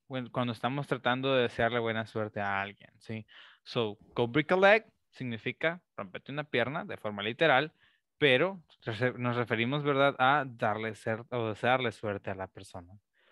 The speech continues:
Ok. Then we have call it a day. Aquí hay bastante, ¿verdad? De, de los linking sounds en, este, en estos i-, idioms también. El call it a day. Call it a day es un idioma que vamos a utilizar when we just,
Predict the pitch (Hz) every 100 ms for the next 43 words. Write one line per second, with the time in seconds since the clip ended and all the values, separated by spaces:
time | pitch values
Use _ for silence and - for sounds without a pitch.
0 | _ _ - 143 110 92 - - _ _
1 | _ - 190 214 165 160 151 151 147 _
2 | _ - 143 151 147 135 117 107 95 101
3 | - _ _ _ _ 117 - 180 180 135
4 | 143 131 127 - 147 139 120 113 107 107
5 | 104 107 113 110 107 107 110 110 107 104
6 | 120 120 113 107 - 101 98 107 107 -
7 | 110 107 107 110 - 117 107 - - 123
8 | 113 120 101 95 - 104 104 95 95 _
9 | - - _ 120 120 - - 131 139 135
10 | 135 127 127 160 190 _ _ _ _ _
11 | _ _ _ _ - - 190 190 165 175
12 | 170 147 143 _ _ - 135 139 139 139
13 | 139 135 127 131 135 131 120 120 117 147
14 | 131 120 113 120 113 135 156 127 120 127
15 | 123 -